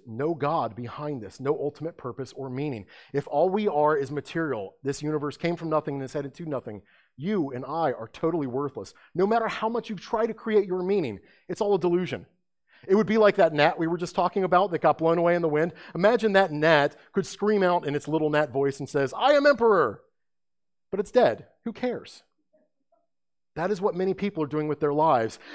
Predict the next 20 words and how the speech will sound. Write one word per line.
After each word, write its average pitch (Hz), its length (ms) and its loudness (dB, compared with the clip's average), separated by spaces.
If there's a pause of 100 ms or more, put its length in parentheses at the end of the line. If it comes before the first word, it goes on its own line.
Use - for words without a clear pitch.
(140)
This 302 260 2
means 320 340 4
something. 202 600 -2 (120)
Not 214 340 0
if 208 180 -2
you're 190 160 -6
all 175 240 0
headed 160 260 -6
toward 139 220 -10
destruction, 151 500 -16
it 131 100 -14
doesn't. 127 380 -14 (3000)
And 127 100 -2
I'm 151 100 0
not 160 140 2
alone 151 240 0
in 143 80 -4
saying 156 320 0
that. 110 160 -6
Again, 123 420 -6